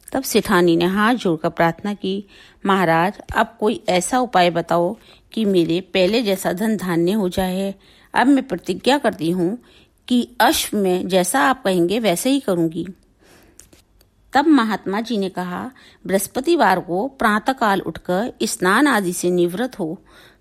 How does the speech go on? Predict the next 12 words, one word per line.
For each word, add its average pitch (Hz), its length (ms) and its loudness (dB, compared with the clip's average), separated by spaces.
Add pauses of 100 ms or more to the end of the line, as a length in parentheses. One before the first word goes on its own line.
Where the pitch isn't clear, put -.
(140)
घर 269 240 2
को 247 360 -4 (200)
गौ 202 200 4
के 247 200 -2
गोबर 175 300 -4
से 180 120 -8
लीपो 170 440 -4 (240)
तथा 170 180 0
घर 254 260 0
के - 120 -4
पुरुष 175 480 -2
हजामत 190 480 0